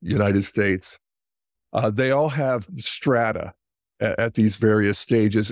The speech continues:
And also, and this is where the Nazi thing comes in handy, there's a pre-traditional stage, there's a warrior stage of just conquest, um, that, you know,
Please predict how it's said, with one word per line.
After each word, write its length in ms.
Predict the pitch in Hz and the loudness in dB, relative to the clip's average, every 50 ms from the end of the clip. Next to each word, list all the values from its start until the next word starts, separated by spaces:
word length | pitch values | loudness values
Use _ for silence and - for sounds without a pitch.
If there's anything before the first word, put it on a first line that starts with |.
| - - | -2 -2
And 140 | 143 135 131 | -2 0 0
also, 640 | - 147 180 233 240 - - - - 82 62 - - - | 2 2 2 2 0 0 0 0 0 0 -2 -6 -4 0
and 160 | 113 117 131 | 2 4 4
this 180 | 160 180 - 240 | 4 4 2 0
is 120 | 208 202 | 0 2
where 160 | 190 185 175 | 2 2 2
the 120 | 147 151 135 | 2 0 0
Nazi 400 | 135 139 147 175 - - 120 104 | 0 0 0 -2 -2 -4 -6 -6
thing 300 | - - 110 98 - - - | -6 -4 -4 -4 -6 -6 -6
comes 420 | - 101 98 104 104 107 - - _ - | -6 -4 -4 -4 -6 -8 -14 -14 _ -6
in 120 | 101 104 | -6 -4
handy, 500 | 110 107 98 92 92 95 95 92 - - _ _ _ _ _ _ _ _ _ - | -2 -2 -2 -2 -4 -4 -4 -4 -6 -8 _ _ _ _ _ _ _ _ _ -2
there's 280 | 120 143 147 147 143 | 0 2 2 2 0
a 80 | 160 - | -2 -4
pre-traditional 920 | - - - 196 214 226 220 - - 180 151 190 196 - - 117 101 95 | -4 -4 0 2 2 2 2 2 0 0 2 0 0 0 0 0 -2 -2
stage, 480 | - - - - 101 92 76 69 - - | -4 -6 -4 -4 -2 -2 -4 -4 -4 -2
there's 160 | 113 107 - | -2 0 0
a 60 | 120 | 0
warrior 720 | 107 110 - 107 113 123 123 131 156 160 165 151 123 113 | 0 0 -2 -4 -2 0 2 2 4 4 2 2 0 0
stage 420 | 110 - - - 117 101 95 95 - | -2 -4 -4 -2 -2 -2 -2 -2 -4
of 80 | 107 98 | -4 0
just 260 | - 143 135 - - | 0 0 0 -2 -6
conquest, 1040 | - - - 147 131 135 135 - _ - - - - - - - - - - - _ _ _ _ _ _ _ _ _ _ _ _ _ - | -12 -8 -4 -2 -2 -2 -2 -4 _ -2 -2 -2 -4 -6 -8 -10 -10 -10 -12 -16 _ _ _ _ _ _ _ _ _ _ _ _ _ -2
um, 560 | 117 113 113 110 107 104 104 104 104 107 107 - _ - | 0 2 2 2 2 0 0 0 -2 -2 -4 -6 _ -12
that, 500 | 143 117 113 120 117 110 110 107 104 - _ _ _ _ _ _ _ _ _ _ _ _ _ _ - 135 117 - _ _ _ _ _ - | -8 -2 0 0 2 2 2 0 -2 -4 _ _ _ _ _ _ _ _ _ _ _ _ _ _ -10 -10 -10 -12 _ _ _ _ _ -2
you 160 | - 208 170 | 0 0 2
know, 200 | 113 87 80 | 0 -2 -6